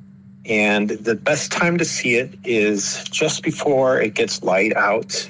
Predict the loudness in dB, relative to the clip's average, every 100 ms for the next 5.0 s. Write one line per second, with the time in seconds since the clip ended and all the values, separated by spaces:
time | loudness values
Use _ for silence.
0 | -8 -4 0 0 0 0 0 0 0 0
1 | 0 2 2 0 0 0 2 2 -2 0
2 | 2 2 0 -8 -14 -14 -16 -6 0 2
3 | 4 2 2 0 0 0 0 2 0 -2
4 | -10 -16 -20 -8 -6 -4 -4 -4 -4